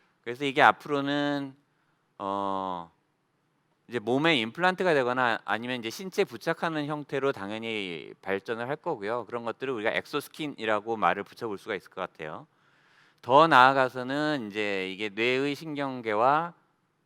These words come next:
어, 다이렉틀리 커넥션이 되면은 인공 감각을 가질 수 있는 엑소스킨으로 발전할 거다, 이렇게 예상을 하고 있습니다.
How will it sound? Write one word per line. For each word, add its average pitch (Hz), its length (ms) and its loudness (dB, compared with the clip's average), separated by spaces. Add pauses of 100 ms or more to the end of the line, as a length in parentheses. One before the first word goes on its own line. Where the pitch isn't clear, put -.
(180)
어, 87 180 -12
다이렉틀리 127 560 2
커넥션이 127 600 -10
되면은 92 580 -12 (300)
인공 139 420 -2
감각을 123 600 0
가질 101 220 -8
수 - 140 -20
있는 110 160 -12
엑소스킨으로 110 960 -8 (320)
발전할 110 440 -8
거다, 90 440 -2
이렇게 95 300 -8
예상을 90 340 -10
하고 113 160 -16
있습니다. 73 460 -20